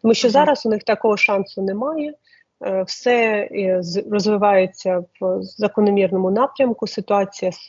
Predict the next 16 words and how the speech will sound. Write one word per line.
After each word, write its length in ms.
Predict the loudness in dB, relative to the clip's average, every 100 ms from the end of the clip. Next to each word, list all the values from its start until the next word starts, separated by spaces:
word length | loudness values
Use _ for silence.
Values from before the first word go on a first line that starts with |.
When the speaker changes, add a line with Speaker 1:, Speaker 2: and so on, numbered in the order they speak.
| _
Speaker 1:
сама 260 | -2 0 0
буде 500 | -2 -4 -4 -2 -4
ставати 460 | -8 -4 0 0 0
все 220 | -4 -4
гірше 420 | -2 -2 -2 -6
і 80 | -4
гірше. 540 | -4 -4 -4 -4 -4 -4 -10 -20 -20 -20 _ _ _ _ _ _ _ -2
І, 340 | 2 4 2 0 -14 _ _ _ _ _ _ 0
е, 40 | 0 -2 2
попри 260 | 2 2
те, 200 | 2 2
що 460 | 0 -6 -2 0 -2
шанс — 460 | -2 0 0 -4 -8
це 120 | -4
не 140 | -2 -2
гарантія, 840 | -2 -2 0 -2 -4 -4 -4 -4